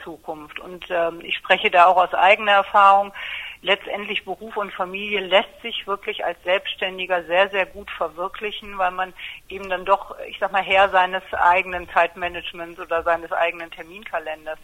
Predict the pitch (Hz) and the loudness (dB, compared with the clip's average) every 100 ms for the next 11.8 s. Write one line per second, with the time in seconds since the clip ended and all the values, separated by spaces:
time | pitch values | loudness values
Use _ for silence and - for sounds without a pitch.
0 | - - _ - - - - - 175 170 | -18 -18 _ -20 -18 -18 -20 -16 -16 -14
1 | - - - 160 175 180 180 185 202 - | -12 -10 2 4 4 0 -6 0 0 6
2 | 403 196 220 190 185 - 170 180 196 190 | 4 4 -4 -12 -16 0 4 4 2 -4
3 | 185 180 - 185 180 175 175 - 170 190 | -14 -12 -6 -6 -6 -8 -10 -2 2 2
4 | 202 - 262 269 233 233 240 247 247 240 | 2 -6 -6 -8 -14 -6 -4 -4 -4 -6
5 | 233 - 240 269 269 - 214 220 - 220 | -6 -8 -10 -12 -14 -14 -14 -14 -10 -4
6 | 208 208 - - - - _ - 196 208 | -2 -2 -6 -18 -18 -20 _ -12 -12 -12
7 | 190 190 165 185 - 180 185 190 - 175 | -14 -4 -2 -2 -8 -10 -10 -6 -2 -2
8 | - 180 - - - 170 165 175 170 170 | -4 -14 -14 -20 -16 -2 0 0 -4 -6
9 | 151 170 165 170 170 - 160 160 160 151 | -8 -10 -10 -10 -8 0 0 0 -4 -8
10 | 156 170 - 185 196 196 - 175 190 185 | -8 -8 -6 -6 -8 -20 -16 -14 -14 -14
11 | 180 202 - - 160 175 170 - | -16 -18 -18 -20 -14 -8 -6 -8